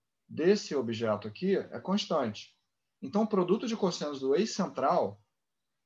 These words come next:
vai ter que ser igual a um quarto disso. Será que ele é constante? Fomos lá, medimos, ele é constante.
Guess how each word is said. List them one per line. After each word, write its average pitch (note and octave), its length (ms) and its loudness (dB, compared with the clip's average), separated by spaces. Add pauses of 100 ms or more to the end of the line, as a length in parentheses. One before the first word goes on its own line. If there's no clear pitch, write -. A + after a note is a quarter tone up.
vai C3 100 -6
ter E3 100 -8
que - 100 -10
ser F#3 100 0
igual D#3+ 260 4
a - 20 4
um G3+ 60 2
quarto F3+ 400 2
disso. D3+ 260 -6
Será E3 200 0
que F#3+ 80 -2
ele F3+ 80 2
é F3 40 -2
constante? E3+ 520 -2
Fomos C#3+ 260 -4
lá, D#3+ 180 6
medimos, F3 600 0 (220)
ele D#3 140 0
é E3 40 4
constante. C#3+ 680 0